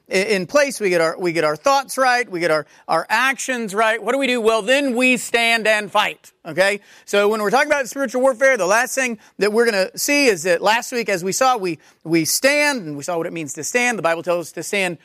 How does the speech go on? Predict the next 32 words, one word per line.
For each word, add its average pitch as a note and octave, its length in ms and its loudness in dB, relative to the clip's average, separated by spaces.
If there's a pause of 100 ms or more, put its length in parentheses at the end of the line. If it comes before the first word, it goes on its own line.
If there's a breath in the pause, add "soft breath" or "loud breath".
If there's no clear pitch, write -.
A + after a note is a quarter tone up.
(160 soft breath)
facing C4 460 0
the B3 80 2
enemy, A#3+ 260 0
you F3+ 80 -6
stand F3+ 300 -6
toward A#3 520 0
the A3+ 120 -4
enemy, A3 440 -2 (220 soft breath)
you E3+ 80 -4
stand F3 260 -2
against A3 520 0
the B3+ 80 -2
enemy, A3+ 240 -2
you D#3+ 160 -4
stand F3 420 -2
firm. A#3+ 460 0
So F3+ 100 -12
there's D#3 80 -10
a E3+ 60 -4
lot A#3 160 2
of G3+ 100 -6 (300 soft breath)
descriptions A3 580 -2
of D#3+ 100 -6
the D#3+ 60 -6
Christian A#3 400 -2
in D4+ 220 -2
the D4 80 2
spiritual B3 340 0
battle. G3 240 0
What A#3+ 140 2
we C#4 100 -6
do A3+ 160 -2